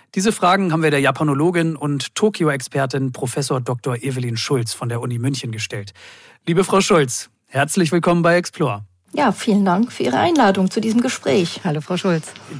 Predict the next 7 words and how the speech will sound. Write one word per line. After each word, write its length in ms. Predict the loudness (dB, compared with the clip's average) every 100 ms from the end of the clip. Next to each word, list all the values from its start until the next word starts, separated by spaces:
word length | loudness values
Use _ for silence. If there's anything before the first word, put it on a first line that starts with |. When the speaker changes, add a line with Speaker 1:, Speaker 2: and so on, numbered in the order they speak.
| -6 -2
Speaker 1:
Die 140 | 0
einen 360 | 4 4 4 2
empfinden 600 | 2 0 0 0 0 0
Tokio 600 | 2 0 2 0 2 2
als 460 | 0 0 -2 -2 -6
endlosen 960 | -4 -2 0 0 0 2 2 2 -2 -4
Moloch, 840 | -2 -2 2 4 4 2 -2 -6